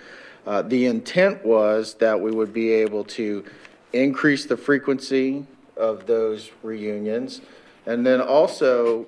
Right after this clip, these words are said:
um, convince those folks that there's plenty to do here in our community and that they should stay, they should come earlier and stay longer. And so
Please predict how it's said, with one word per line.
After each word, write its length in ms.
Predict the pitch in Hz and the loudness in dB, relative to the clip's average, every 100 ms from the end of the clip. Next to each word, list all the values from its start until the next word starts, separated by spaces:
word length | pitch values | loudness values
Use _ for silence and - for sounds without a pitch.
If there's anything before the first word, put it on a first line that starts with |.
| - | -10
um, 400 | 110 101 101 98 - | -8 -8 -8 -14 -16
convince 540 | - 127 117 131 196 - | -10 -8 -2 -2 -2 -2
those 340 | 123 107 104 | 0 2 0
folks 440 | - 107 104 104 - | -6 -2 -2 -2 -4
that 180 | 104 92 | -6 -4
there's 180 | 95 | -8
plenty 400 | - - 156 156 135 | -8 0 2 2 0
to 100 | 127 | -2
do 320 | 104 123 123 | -2 -2 -2
here 360 | 117 117 110 | -2 0 0
in 100 | 107 | 0
our 140 | 104 101 | -2 -6
community 680 | - 113 139 143 135 131 123 | -4 0 2 2 2 2 0
and 140 | 107 | 0
that 260 | 110 92 - | -2 -4 -6
they 160 | 107 | -8
should 240 | 101 - 87 | -8 -12 -14
stay, 400 | - 104 104 101 - - | -6 -4 -4 -6 -12 -14
they 80 | - | -10
should 240 | - 110 - | -6 -8 -2
come 260 | 143 139 135 | 0 0 0
earlier 500 | 120 120 117 113 110 | 0 0 0 0 -2
and 240 | 95 98 | -4 -10
stay 260 | - - 90 | -10 -10 -6
longer. 600 | 104 135 135 98 82 85 - - - - - | 0 2 2 -2 -8 -12 -16 -18 -20 -20 -12
And 140 | 104 | -8
so 200 | - 127 | 4 6